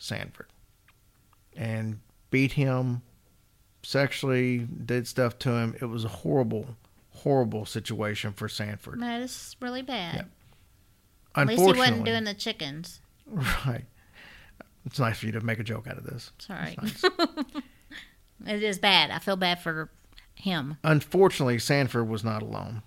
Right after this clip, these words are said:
Speaker 1: because by most accounts, Gordon would drive around,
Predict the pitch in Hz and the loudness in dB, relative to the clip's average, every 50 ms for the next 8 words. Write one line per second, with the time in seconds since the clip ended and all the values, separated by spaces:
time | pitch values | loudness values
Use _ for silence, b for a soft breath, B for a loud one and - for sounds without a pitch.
0 | - - 113 - - 127 123 123 120 117 110 113 117 117 117 117 127 143 151 147 | -10 -12 -6 -2 0 2 2 2 0 0 0 0 0 2 2 4 6 6 4 4
1 | - 143 - - - 147 135 127 120 113 107 - - - - b b b b b | 2 -2 -2 2 4 4 4 4 4 2 -2 -4 -8 -12 -12 b b b b b
2 | b b b b b b b b b b b _ _ _ - - _ _ - - | b b b b b b b b b b b _ _ _ -20 -20 _ _ -14 -4
3 | - 131 147 165 170 160 160 156 147 127 123 131 113 95 - 117 117 123 131 139 | 0 4 6 6 6 6 4 0 0 2 2 0 0 0 -2 0 2 2 4 4
4 | 147 151 156 151 147 143 123 117 113 107 107 107 110 107 | 4 4 4 4 4 4 4 4 2 0 -2 -4 -6 -6